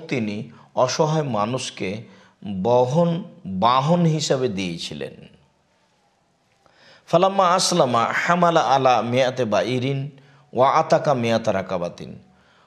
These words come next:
অতঃপর যখন তিনি ইসলাম গ্রহণ করলেন, তখনও তিনি একশোটি গোলাম আজাদ করলেন আর একশোটি, আহ, উট মানুষকে বাহ-, বাহন হিসাবে দান করলেন।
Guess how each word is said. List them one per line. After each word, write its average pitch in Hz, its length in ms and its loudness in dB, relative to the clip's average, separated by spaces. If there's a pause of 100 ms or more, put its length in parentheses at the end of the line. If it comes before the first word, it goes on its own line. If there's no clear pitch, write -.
(120)
অতঃপর 170 520 2
যখন 127 580 0 (460)
তিনি 117 220 -2
ইসলাম 180 420 -2
গ্রহণ 165 320 0
করলেন, 131 640 -2 (320)
তখনও 156 420 0
তিনি 131 500 -4 (420)
একশোটি 139 960 -4 (340)
গোলাম 120 680 0 (220)
আজাদ 127 480 0
করলেন 165 460 0 (420)
আর 117 220 2 (240)
একশোটি, 127 840 -4 (280)
আহ, 113 340 0 (140)
উট 135 500 0
মানুষকে 120 580 -2
বাহ-, 107 500 0
বাহন 113 460 2
হিসাবে 110 580 -2 (380)
দান 123 420 0
করলেন। 90 420 -8